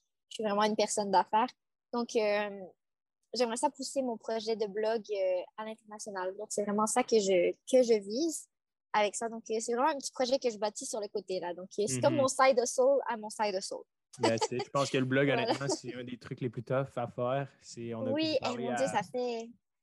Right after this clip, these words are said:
Speaker 1: ça fait six ans que j'ai parti le mien, puis, euh, encore aujourd'hui, on, on travaille, là. <laughs>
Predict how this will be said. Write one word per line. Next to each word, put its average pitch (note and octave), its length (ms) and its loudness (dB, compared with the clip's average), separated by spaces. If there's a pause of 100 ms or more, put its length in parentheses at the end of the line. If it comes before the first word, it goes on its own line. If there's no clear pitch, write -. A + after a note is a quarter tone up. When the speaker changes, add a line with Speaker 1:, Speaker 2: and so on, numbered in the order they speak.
(220)
Speaker 1:
ça C4 60 -2
fait C4+ 100 4
six D4 300 0
ans D4+ 100 -2
que B3+ 80 -4
j'ai B3 100 4
parti A#3+ 320 -4
le A#3 160 0
mien, A#3+ 280 -4
puis, A#3 360 0
euh, G3 520 4
encore B3+ 220 -2
aujourd'hui, A3+ 520 -4
on, G#3 380 -8
on A#3+ 40 -12
travaille, A3 500 2
là. - 80 0
<laughs> - 400 -6